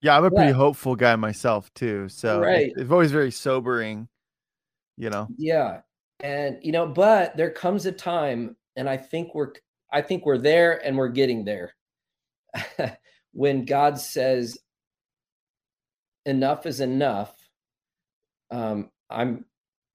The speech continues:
Speaker 2: you know, and nothing catches him by surprise, by the way. It's not like somehow he's just taken by surprise and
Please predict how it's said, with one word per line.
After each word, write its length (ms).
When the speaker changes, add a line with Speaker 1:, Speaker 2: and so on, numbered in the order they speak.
Speaker 2:
you 100
know, 120
and 180
nothing 260
catches 360
him 100
by 160
surprise, 500
by 140
the 100
way. 200
It's 160
not 200
like 340
somehow 420
he's 240
just 200
taken 240
by 120
surprise 680
and 220